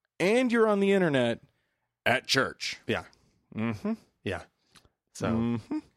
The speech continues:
Speaker 1: Somebody,
Speaker 2: anyway.
Speaker 1: somebody's not feeling the spirit.
Speaker 2: Yeah, distracted people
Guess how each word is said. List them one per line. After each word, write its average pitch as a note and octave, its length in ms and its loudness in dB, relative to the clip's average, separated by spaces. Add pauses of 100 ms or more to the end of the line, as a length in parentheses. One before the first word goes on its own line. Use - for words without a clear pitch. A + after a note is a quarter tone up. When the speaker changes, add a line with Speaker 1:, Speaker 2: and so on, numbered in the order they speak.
(220)
Speaker 1:
Somebody, G#2+ 520 -2
Speaker 2:
anyway. B2 120 -6
Speaker 1:
somebody's A#2+ 420 -6
not G2+ 140 -8
feeling - 320 -12
the - 80 -16
spirit. - 380 -14 (120)
Speaker 2:
Yeah, G2 140 -10 (160)
distracted A2+ 560 -4
people G2 400 -8